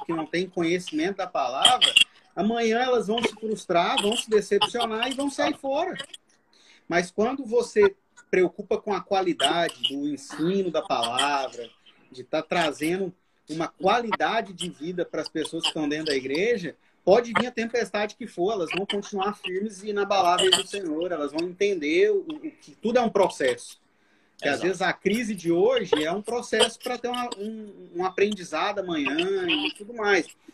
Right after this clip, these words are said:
Speaker 1: Então, é, é um problema que eu, eu debato muito, porque eu já, é, você viu até algumas, algumas lives aí, nossa, eu,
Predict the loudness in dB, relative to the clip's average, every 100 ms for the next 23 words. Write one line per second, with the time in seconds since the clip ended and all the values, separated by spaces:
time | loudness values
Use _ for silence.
0 | _ _ _ -10 2 6 6 4 _ _
1 | -6 -2 0 2 0 0 0 0 -2 -8
2 | _ _ -20 -20 _ _ _ _ _ _
3 | _ _ 2 4 4 4 4 4 2 0
4 | -2 2 2 2 -2 0 0 0 0 -2
5 | -4 -2 -2 -4 -10 _ _ _ -10 -8
6 | -4 -2 -2 -2 -4 -6 _ -8 -6 -6
7 | -4 -6 -2 -4 -2 0 0 0 -4 -6
8 | -8 -6 -4 -2 -2 0 0 2 4 2
9 | 0 -4 -2 -2 -2 -6 -6 -8 -20 -8
10 | 2 2